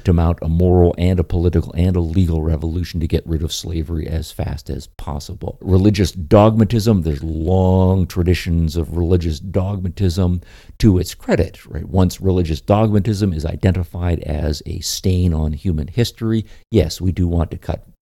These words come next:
loose from that and, uh, enact religious toleration and as quickly as possible enact separations of church and state and so forth. The long traditions of superstition in medicine, the burning of witches and so forth,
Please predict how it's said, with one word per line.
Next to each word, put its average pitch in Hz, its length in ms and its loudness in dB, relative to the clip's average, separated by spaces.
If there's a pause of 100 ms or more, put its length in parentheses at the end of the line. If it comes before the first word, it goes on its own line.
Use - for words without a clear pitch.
loose 120 260 2
from 92 240 0
that 87 380 2 (360)
and, 78 300 2
uh, 78 180 2
enact 78 420 0
religious 82 440 0
toleration 80 640 -2
and 80 160 -4
as 80 140 -4
quickly - 360 0
as 78 120 -2
possible 80 680 -6 (280)
enact 76 500 -2
separations 78 720 -4
of 78 140 -6
church - 280 -8
and 78 100 -10
state 73 360 -8
and 69 240 -10
so - 240 -2
forth. - 380 -6 (100)
The 95 100 2
long 107 320 6
traditions 90 540 0
of 76 240 0
superstition 113 1040 2
in 82 240 0
medicine, 95 540 2
the 87 80 2
burning 87 420 0
of 76 140 -6
witches 101 880 2
and 78 180 -4
so 117 180 4
forth, 104 380 2